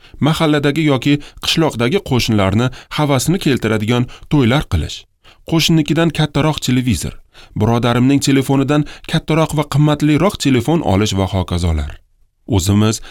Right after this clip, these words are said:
bilmagan holda, mana bu narsalarni odamning baxtidan, Xudoning najoti-yu inoyatidan ustun qo'yganimizni bilmay qolamiz. Ha, bu achinarli.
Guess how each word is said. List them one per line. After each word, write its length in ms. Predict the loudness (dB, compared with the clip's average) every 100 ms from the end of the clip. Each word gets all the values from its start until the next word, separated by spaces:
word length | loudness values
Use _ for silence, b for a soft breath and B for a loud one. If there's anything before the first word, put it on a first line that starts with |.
| B
bilmagan 520 | 0 4 4 2 0
holda, 380 | 0 -4 -6 -12 _
mana 240 | -2 0 2
bu 120 | 2
narsalarni 560 | 2 0 0 0 2 2
odamning 520 | 2 2 2 2 2
baxtidan, 500 | 2 0 -2 0 -2 -6 _ B B
Xudoning 460 | -6 -2 2 2 4
najoti-yu 560 | 4 2 0 2 2 2
inoyatidan 760 | 2 2 2 0 0 0 0 B B -8
ustun 320 | -6 0 0
qo'yganimizni 760 | 0 0 0 2 2 2 2 0 -2 B
bilmay 420 | -2 0 2 0
qolamiz. 480 | 0 -4 -4 -6 -12 -16 -20 _ _ _ _
Ha, 180 | -6 -2 -2 -6 b b
bu 240 | -2 0 2
achinarli. 560 | 0 2 0 0 -4